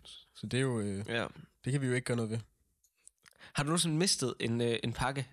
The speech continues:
Speaker 2: Altså sådan, og ikke fået penge tilbage?
Speaker 1: Nej, jeg har, øh, jeg har mo-, jeg har modtaget en smadret pakke, og ikke har kunne få penge tilbage. Men det var så Dao, eller Dao, eller hvad man siger.
Speaker 2: Nå, okay.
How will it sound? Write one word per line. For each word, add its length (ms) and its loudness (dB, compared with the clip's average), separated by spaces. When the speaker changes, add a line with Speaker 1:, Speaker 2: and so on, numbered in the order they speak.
Speaker 2:
Altså 180 0
sådan, 120 0
og 40 2
ikke 100 0
fået 120 -2
penge 120 0
tilbage? 220 -4
Speaker 1:
Nej, 140 4
jeg 100 2
har, 200 2
øh, 380 0
jeg 100 2
har 40 4
mo-, 220 -4
jeg 80 2
har 40 2
modtaget 440 2
en 160 -2
smadret 440 2
pakke, 340 -2
og 140 2
ikke 100 2
har 60 0
kunne 100 -2
få 120 -2
penge 200 0
tilbage. 200 -2
Men 80 0
det 20 2
var 80 4
så 100 2
Dao, 320 4
eller 160 -4
Dao, 240 2
eller 120 -2
hvad 60 0
man 60 -4
siger. 160 -2
Speaker 2:
Nå, 140 -4
okay. 480 -6